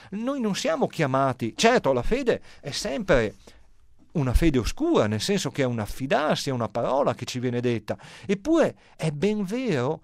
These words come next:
che di quella parola noi possiamo in qualche modo toccarne i frutti, toccarne le manifestazioni,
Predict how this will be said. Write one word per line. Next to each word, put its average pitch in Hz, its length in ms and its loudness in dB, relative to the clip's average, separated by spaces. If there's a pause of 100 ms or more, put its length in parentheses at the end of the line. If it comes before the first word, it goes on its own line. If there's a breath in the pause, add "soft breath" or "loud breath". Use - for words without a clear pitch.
(160 loud breath)
che 208 120 -6
di 196 120 -2
quella 254 260 -2
parola 240 400 -2
noi 214 220 -2
possiamo 185 460 -4
in 151 120 -4
qualche 180 340 -6
modo 90 520 -6 (360 soft breath)
toccarne 85 960 -10
i 151 80 -8
frutti, 101 580 -14 (340 loud breath)
toccarne 190 640 -4
le 156 120 -2
manifestazioni, 151 1080 -6